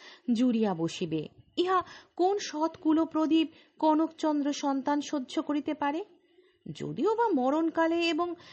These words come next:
ডাকিনীর মন্ত্র গুণে কোনো এক মুরমতি জ্যেষ্ঠ তাদের বুদ্ধিভ্রম হইয়া থাকে,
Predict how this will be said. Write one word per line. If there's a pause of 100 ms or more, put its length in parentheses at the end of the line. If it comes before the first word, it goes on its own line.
(160)
ডাকিনীর
মন্ত্র
গুণে (440)
কোনো
এক
মুরমতি
জ্যেষ্ঠ
তাদের
বুদ্ধিভ্রম
হইয়া
থাকে,